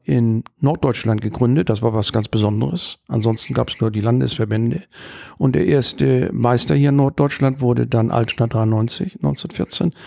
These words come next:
Neunzehnhundertneun waren sie übrigens auch schon norddeutscher Fußballmeister geworden. Also eine unmittelbar große Konkurrenz hier in Hamburg gab es nicht. Dann nicht mehr. Viktoria, wie gesagt, noch einige Jahre am Anfang, aber dann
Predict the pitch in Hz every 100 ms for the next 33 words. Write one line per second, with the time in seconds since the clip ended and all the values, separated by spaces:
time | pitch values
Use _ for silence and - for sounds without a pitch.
0 | - - - 135 123 123 143 131 131 127
1 | 123 113 123 123 104 147 147 - 110 110
2 | 110 - - 131 - 120 123 - 135 139
3 | 143 175 - _ _ _ - - - -
4 | - - - - 151 131 139 143 - 127
5 | 131 - 185 190 170 156 147 110 127 165
6 | - - 160 151 147 143 - 147 139 127
7 | 127 135 131 - 131 127 113 143 139 -
8 | - - - - - - _ _ - 381
9 | - 135 135 165 - 147 139 175 180 -
10 | - - - 143 147 156 151 127 139 143
11 | 139 139 120 131 123 123 120 131 139 139
12 | 139 - - 127 127 139 - 123 117 117
13 | 127